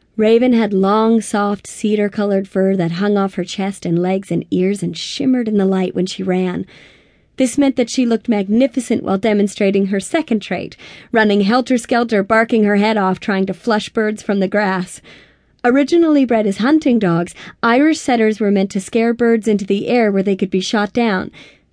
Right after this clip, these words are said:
They would then pick up the dead bird in a bite gentle enough not to damage it and return with it to their master. Raven, however, was not used by Sevilla Ray to hunt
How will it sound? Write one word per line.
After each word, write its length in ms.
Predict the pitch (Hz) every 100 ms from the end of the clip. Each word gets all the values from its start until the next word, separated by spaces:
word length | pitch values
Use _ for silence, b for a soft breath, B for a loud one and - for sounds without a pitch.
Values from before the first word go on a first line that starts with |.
| -
They 100 | 233
would 140 | 247
then 200 | 226 190
pick 240 | - 302 339
up 120 | 330
the 80 | 285
dead 240 | 277 262
bird 240 | 262 254
in 100 | 233
a 60 | 208
bite 240 | 208 208
gentle 380 | 226 226 233 240
enough 320 | 226 214 208
not 200 | 214 226 226
to 80 |
damage 420 | 214 208 220 220 240
it 160 | 247 -
and 140 | 208
return 400 | 190 190 220 220
with 140 | 196
it 100 | 208
to 80 | 208
their 160 | 190 180
master. 560 | 185 190 - - - b b b b b -
Raven, 260 | 247 262
however, 480 | 208 202 190 185 175
was 260 | - 190 170
not 300 | 202 202 -
used 300 | 214 208 -
by 180 | 190 190
Sevilla 400 | - 190 196 185
Ray 220 | 185 175
to 100 | 180
hunt 320 | 190 180